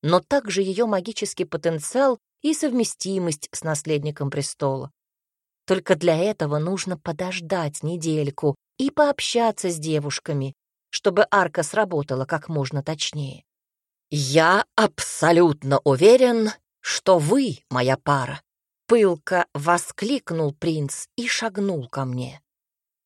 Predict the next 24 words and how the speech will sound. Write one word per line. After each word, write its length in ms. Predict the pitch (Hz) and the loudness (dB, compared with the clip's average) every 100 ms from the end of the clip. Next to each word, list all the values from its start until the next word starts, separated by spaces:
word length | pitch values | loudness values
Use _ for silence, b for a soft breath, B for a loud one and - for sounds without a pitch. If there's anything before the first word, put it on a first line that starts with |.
| _ | _
«Но, 640 | 139 196 294 262 226 196 165 | 2 6 8 8 8 6 2
к 60 | |
сожалению, 720 | - 208 196 240 269 196 175 147 | 2 2 4 6 6 4 2 0
сейчас 440 | 135 - 131 - | -4 -2 0 0
это 160 | 151 175 | 0 0
невозможно 680 | 196 214 - 277 294 269 | 2 2 2 0 2 0
подтвердить. 880 | - 247 196 202 151 143 131 - - _ _ _ _ - | -2 -4 -2 -4 -2 -6 -6 -12 -14 _ _ _ _ -8
Вы 80 | 127 | 0
должны 380 | 135 143 156 151 | 2 2 0 2
помочь 580 | 156 165 226 151 - 139 | 4 6 4 2 -4 -2
мне 360 | 135 131 127 - | -2 -2 -2 -2
найти 720 | 151 156 131 - 220 165 - | 0 0 -2 -6 -6 -8 -6
этот 280 | 120 165 - | -6 -4 -4
артефакт. 760 | 131 - 147 156 127 - - - _ _ _ _ _ _ _ | -6 -4 -4 -4 -4 -10 -20 -20 _ _ _ _ _ _ _
А 80 | 135 | 0
пока, 460 | 135 127 254 226 - _ _ _ | 0 0 -2 -4 -8 _ _ _
пока 340 | 151 147 254 269 | 0 2 4 4
придётся 640 | 220 208 202 233 - 202 | 2 2 2 0 -2 -4
тщательно 680 | - - 185 208 190 180 180 | -4 -2 -2 -2 -6 -4 -4
скрывать 760 | - - 131 123 190 269 - 131 | -6 -6 -6 -4 -4 -4 -8 -8
наши 280 | 131 - | -6 -6
чувства 560 | - 151 139 - 139 139 | -6 -6 -6 -6 -2 0
от 200 | 135 135 | 0 -2
всех, 640 | - - - 247 - - | -4 -6 0 0 -2 -12